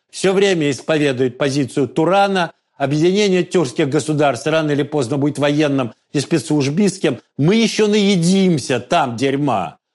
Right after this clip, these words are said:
Мы уже пробовали построить вась-вась отношения с Западом и наелись дерьма. У нас уже Северный поток накрылся. Да?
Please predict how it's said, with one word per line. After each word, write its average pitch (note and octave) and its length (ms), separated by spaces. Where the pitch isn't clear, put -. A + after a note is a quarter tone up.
Мы F3+ 180
уже A3+ 320
пробовали D#3+ 1300
построить F3+ 640
вась-вась E3 520
отношения D3+ 680
с B2 40
Западом G3+ 640
и F3+ 120
наелись F3+ 720
дерьма. G#2+ 580
У D3 80
нас A3 260
уже F#3 220
Северный G3 460
поток F#3 400
накрылся. C3+ 800
Да? G#3+ 360